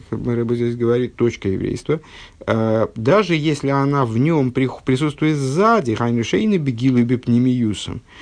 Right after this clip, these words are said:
то есть если, э, даже если эта точка еврейства, она, э, не раскрывается,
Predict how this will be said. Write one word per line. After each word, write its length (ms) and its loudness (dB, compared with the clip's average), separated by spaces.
то 120 2
есть 200 -2
если, 1040 2
э, 40 -6
даже 500 -2
если 380 -2
эта 300 -4
точка 420 -2
еврейства, 640 -2
она, 540 0
э, 340 2
не 220 4
раскрывается, 1040 2